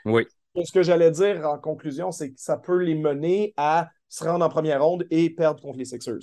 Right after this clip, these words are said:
Speaker 2: par exemple, ou perdre contre les Bucks. Donc, d'être revenu au point de départ avec cet échange-là. Mais c'est intriguant parce qu'il y a assez de talent dans cette équipe-là pour potentiellement gagner cinquante matchs aussi.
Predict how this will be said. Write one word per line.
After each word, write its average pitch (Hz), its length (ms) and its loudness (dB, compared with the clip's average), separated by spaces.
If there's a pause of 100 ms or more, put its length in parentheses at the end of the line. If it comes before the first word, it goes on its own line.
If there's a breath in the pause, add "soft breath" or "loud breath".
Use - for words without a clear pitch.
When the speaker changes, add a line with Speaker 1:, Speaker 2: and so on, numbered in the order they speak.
Speaker 2:
par 113 120 -6
exemple, 120 280 -6
ou 147 80 -4
perdre 143 240 0
contre 139 160 -6
les 135 80 -2
Bucks. 127 220 -4 (320 soft breath)
Donc, 185 260 4
d'être 170 220 4
revenu 180 220 0
au 196 100 2
point 175 220 -2
de 170 60 -4
départ 165 640 0
avec 151 240 -4
cet 151 220 -8
échange-là. 147 480 -4 (240 loud breath)
Mais 202 160 6
c'est 214 180 0
intriguant 185 540 -2
parce 170 160 -2
qu'il 190 320 -2 (100)
y 160 60 6
a 156 100 6
assez 160 300 -6
de 160 60 -18
talent 156 260 0
dans 147 80 -4
cette 131 180 -10
équipe-là 131 360 -8
pour 123 160 -14
potentiellement 131 600 -6
gagner 127 300 -6
cinquante 120 340 -14
matchs 113 220 -16
aussi. - 280 -20